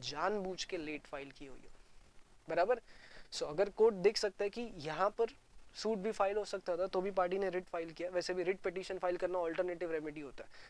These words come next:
तो यहाँ पे writ file किया और वो भी purposely late file किया, तो क्या limitation एक्ट के provisions court खुद से apply कर सकता है? यस। और यही इस paragraph में लिखा हुआ है। बहुत काम की चीज़ है,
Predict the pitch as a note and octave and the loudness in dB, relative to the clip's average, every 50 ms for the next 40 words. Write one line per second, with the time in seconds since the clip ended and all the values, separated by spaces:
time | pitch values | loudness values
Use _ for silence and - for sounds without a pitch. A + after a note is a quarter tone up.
0 | - - - E3 F3 F3+ F3 F#3+ F#3+ G#3 F#3+ - F#3+ F3 F3 E3+ - - D#3+ F3+ | -18 -8 -2 0 2 2 4 4 2 2 2 2 0 0 0 -2 -4 -6 -6 -6
1 | - - - - - - - F3 F3 F3+ G3 G#3 A#3 F#3+ G3 F#3 F3 F#3 G3 F#3+ | -8 -10 -16 -16 -16 -6 -4 -2 0 2 2 2 0 0 0 -2 0 0 -2 -2
2 | F#3 G3+ G3 F#3+ G3 G3+ G3 - F#3+ F3+ F3 E3+ - E3 E3 - - - - - | -2 -2 0 2 0 0 2 2 0 0 0 -2 -4 -6 -6 -6 -8 -12 -12 -12
3 | - - - - - - F#3+ F3 - G3+ G3 G3 F#3 G3 G3 F#3+ G#3 G3+ - G3 | -14 -16 -20 -8 0 0 0 4 6 4 6 6 4 2 2 2 2 2 2 0
4 | F#3+ F#3 F3+ F3+ G3+ F#3 F#3 F#3 F3+ F3+ F#3+ F#3+ F#3 - - G3 F#3 F#3 - - | 0 0 2 2 2 2 2 0 0 -2 -4 -6 -6 -6 -4 -2 -2 -2 -2 -4
5 | - F3+ E3+ - - - F#3 - - F3 F3 F3 - F3+ - - - - - - | -4 -4 -4 -2 0 -2 -2 0 0 0 0 0 0 -4 -4 -4 -10 -12 -6 -6
6 | G3 F#3 E3 C#3 B2+ C3 - - - - - - - - D3 C3+ C#3 D#3+ D#3+ D3+ | -6 -6 -6 -8 -12 -12 -12 -10 -12 -12 -14 -16 -16 -14 -14 -6 -2 0 0 0
7 | G#3+ B3+ - - - - - - - - - - - - - D#3+ D#3+ D#3+ D3+ D#3 | 0 -4 -4 -8 -14 -16 -16 -18 -18 -2 2 2 4 4 4 4 4 4 2 0
8 | D3+ - - G#3 A3+ A3+ F3 D3+ D3+ D3+ - - - C3 A#2 A2+ A2 - - - | -2 -4 -4 -6 -4 -4 -4 -4 -6 -6 -6 -6 -8 -8 -8 -8 -10 -12 -14 -12
9 | - D3+ E3 F3+ - F#3+ F3+ F3 F3+ E3+ G3 G3+ F3 F#3+ F#3+ F3+ G3 A#3 | 2 4 4 4 6 4 2 2 0 -2 -4 -4 -2 -2 -4 -2 -4 -6